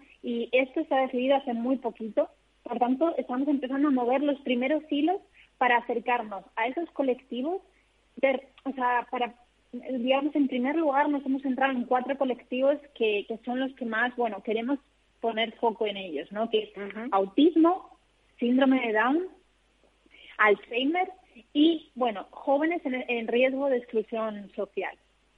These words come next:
Speaker 1: Entonces, bueno, eh, estamos justo, como te decía ahora, trazando todos los hilos, esas alianzas estratégicas con las asociaciones que nos van a permitir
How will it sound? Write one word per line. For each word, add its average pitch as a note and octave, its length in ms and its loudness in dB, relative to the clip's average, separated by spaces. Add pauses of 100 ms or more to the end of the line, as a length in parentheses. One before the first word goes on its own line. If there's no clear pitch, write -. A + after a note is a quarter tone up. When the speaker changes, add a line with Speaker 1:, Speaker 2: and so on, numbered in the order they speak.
(1120)
Speaker 1:
Entonces, B3+ 460 2
bueno, C4+ 320 2
eh, A#3+ 300 4
estamos C4 440 -2
justo, - 280 -4
como C#4+ 180 0
te B3+ 80 0
decía B3 400 4
ahora, C4+ 320 2 (440)
trazando C4 480 2
todos D#4+ 220 -2
los C4+ 140 0 (100)
hilos, B3+ 360 -4 (300)
esas C#4 300 -4
alianzas C4 720 0
estratégicas B3 1040 -2
con A#3 140 -4
las G#3 120 -6
asociaciones A#3 840 -6
que A#3+ 100 -8
nos A3 120 -6
van A3 140 -2
a C4 100 0
permitir C4+ 540 -2